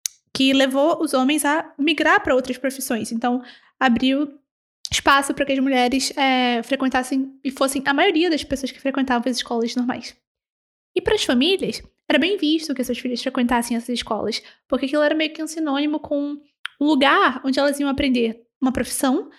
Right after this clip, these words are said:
elas iam aprender bons costumes e já iam se preparando pra casamento. Pra frequentar essas escolas, era preciso usar um uniforme e tal. Aquele uniforme meio que marcava, né, elas como moças de respeito. Você via uma menina com uniforme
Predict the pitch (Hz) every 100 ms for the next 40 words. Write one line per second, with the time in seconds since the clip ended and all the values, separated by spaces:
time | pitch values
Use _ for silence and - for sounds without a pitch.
0 | _ _ - 311 247 277 262 262 240 -
1 | 220 233 349 453 427 311 349 403 - _
2 | 403 466 - - 403 285 302 285 339 370
3 | 269 269 277 285 320 320 - - _ _
4 | _ _ _ _ _ _ _ _ _ _
5 | _ 359 403 427 349 277 285 233 - 247
6 | 330 349 254 254 262 269 254 269 285 320
7 | 330 285 254 262 - - _ _ _ _
8 | - 285 370 370 302 302 302 285 285 285
9 | 311 - 302 339 240 254 - 254 269 277
10 | 247 240 269 320 330 330 277 285 226 -
11 | - 247 277 269 254 240 233 247 240 240
12 | 226 233 240